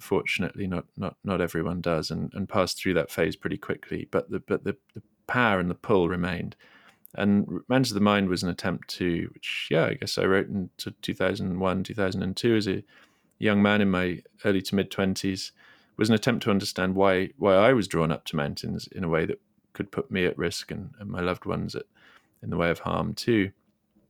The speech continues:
in terms of loss, but also why, as a culture, the, the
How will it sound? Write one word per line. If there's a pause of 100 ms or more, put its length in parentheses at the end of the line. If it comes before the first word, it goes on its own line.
(220)
in
terms
of
loss,
but
also
why,
as
a
culture, (800)
the,
the